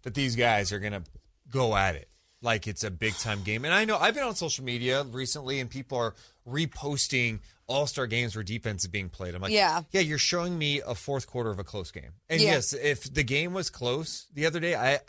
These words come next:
Speaker 1: I do think it would have been more competitive at the end. It's an all-star game. Just give me a little more.
Speaker 2: Well,
Speaker 1: That's
Speaker 2: it,
Speaker 1: all.
Speaker 2: it's kinda like what Jason Gallagher said about LeBron hitting his hand, and he's like, "Hey, these guys don't wanna get hurt, and I get it."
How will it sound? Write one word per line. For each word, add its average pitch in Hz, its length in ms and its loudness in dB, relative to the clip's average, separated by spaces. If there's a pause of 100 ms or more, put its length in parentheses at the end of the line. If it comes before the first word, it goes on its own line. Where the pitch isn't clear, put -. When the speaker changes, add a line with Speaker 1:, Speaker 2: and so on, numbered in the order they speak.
(300)
Speaker 1:
I 147 140 4
do 135 280 0
think 131 300 -4
it 110 180 -6
would 110 280 2
have 90 180 -2
been 101 320 0
more 95 340 -2
competitive 95 560 -2
at 76 180 -6
the 80 200 -6
end. 76 220 -8 (260)
It's 196 140 0
an 254 80 -2
all-star 233 340 -6
game. 73 280 -8
Just - 160 -4
give 330 100 -10
me 240 80 -2
a 202 60 -2
little 82 200 0
more. 69 140 -4
Speaker 2:
Well, - 100 6
Speaker 1:
That's 339 160 6
Speaker 2:
it, 113 40 4
Speaker 1:
all. 92 180 2
Speaker 2:
it's - 140 -4
kinda 311 180 0
like 254 160 0
what 196 100 -2
Jason 175 300 0
Gallagher 143 340 -4
said 139 200 -4
about 143 340 -2
LeBron 160 540 0
hitting 165 360 -2
his 160 160 -2
hand, 202 280 2
and 214 100 0
he's 202 140 -2
like, 226 160 2
"Hey, 269 180 2
these 226 200 -2
guys 277 380 2
don't 254 320 0
wanna 339 420 0
get 349 220 2
hurt, 440 280 -2
and 185 100 -4
I 247 80 -2
get 294 200 4
it." 208 160 0